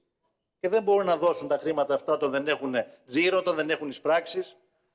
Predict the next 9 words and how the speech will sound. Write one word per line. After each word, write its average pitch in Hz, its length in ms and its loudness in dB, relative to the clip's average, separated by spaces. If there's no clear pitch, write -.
Όμως 240 280 2
θέλω 240 160 0
να 240 100 0
σας 202 200 -2
πω 240 240 2
δύο 226 160 0
πράγματα. 151 460 2
Το 180 120 -4
πρώτο, - 460 0